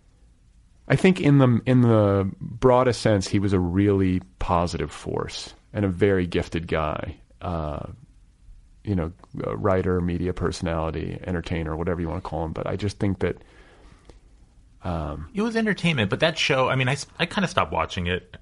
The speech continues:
Speaker 2: years ago because I felt it to be a little repetitive after a while. But, um, what was I gonna say? Um, you know, it was, it was entertainment.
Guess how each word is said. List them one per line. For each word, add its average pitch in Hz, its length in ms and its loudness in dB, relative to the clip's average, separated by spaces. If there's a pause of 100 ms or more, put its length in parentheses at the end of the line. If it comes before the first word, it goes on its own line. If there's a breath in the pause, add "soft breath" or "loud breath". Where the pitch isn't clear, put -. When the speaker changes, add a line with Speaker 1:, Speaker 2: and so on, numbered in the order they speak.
(120)
Speaker 2:
years 92 320 -4
ago 92 220 0
because 87 300 -4
I 82 60 -2
felt - 400 -8
it 90 140 -8 (240)
to 92 100 -8
be 85 120 -6
a 85 60 -2
little 85 200 -4
repetitive 87 600 -4
after 92 260 -6
a 95 40 -2
while. 95 420 -4 (600)
But, 95 280 0
um, 85 360 -2 (1040)
what 85 140 -6
was 78 80 -10
I - 20 -12
gonna 82 180 -10
say? 85 280 -14 (760 soft breath)
Um, 85 380 -2 (880)
you 190 100 2
know, 180 160 0
it 165 100 -6
was, 165 520 -6
it - 60 -10
was 165 160 -6
entertainment. 175 640 -6